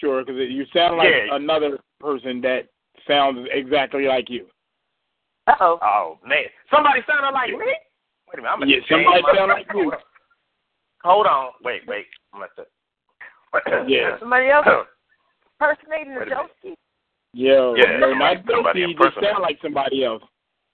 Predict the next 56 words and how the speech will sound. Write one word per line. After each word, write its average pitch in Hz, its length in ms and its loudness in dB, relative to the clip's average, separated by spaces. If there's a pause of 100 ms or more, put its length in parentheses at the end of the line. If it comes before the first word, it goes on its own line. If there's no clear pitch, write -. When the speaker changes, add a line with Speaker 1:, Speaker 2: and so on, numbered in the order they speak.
(300)
Speaker 2:
Oh, - 480 -2
Speaker 1:
Or 143 180 2
Speaker 2:
okay. - 200 0 (100)
Speaker 1:
the, - 80 -10
the, - 120 2 (180)
the - 180 -2
other - 240 0
person 185 260 -4 (120)
sounds 170 260 -2
like 147 260 -4
you. 147 320 -4
That's 143 220 -4
what 139 140 -4
it 123 80 -6
is. 110 240 -4
The - 80 -6
other 151 180 0
person 139 340 -4
sounds 143 160 0
like 131 160 -2
you. 143 140 -4
Don't, 147 220 -2
you 165 80 -2
don't 170 240 0
sound 165 180 0
like 131 140 -4
nobody 120 420 -4
else. 117 140 -4
Somebody 139 320 0
else 123 160 -2
sounds 131 240 2
like 117 120 -2
you. - 760 -2
Speaker 2:
<laughs> - 400 0
Thank 151 260 2
you, 120 60 -14
my 113 160 -4
brother. 120 300 -2
I 131 160 0
appreciate 170 500 -4
Speaker 3:
There's, 240 120 -2
Speaker 2:
that, 104 260 -4
man. 98 340 -14
Thank 113 220 -8
you. - 80 -6
Speaker 3:
there's 233 100 -8
an 214 60 -8
impersonator - 480 0
Speaker 2:
Thank 262 200 2
you. 208 120 0
Speaker 3:
out 185 240 -2
there. 170 280 -6 (240)
Oh, 302 160 0
my 330 220 -2
goodness. 330 240 -12
Speaker 1:
Yeah. 277 300 2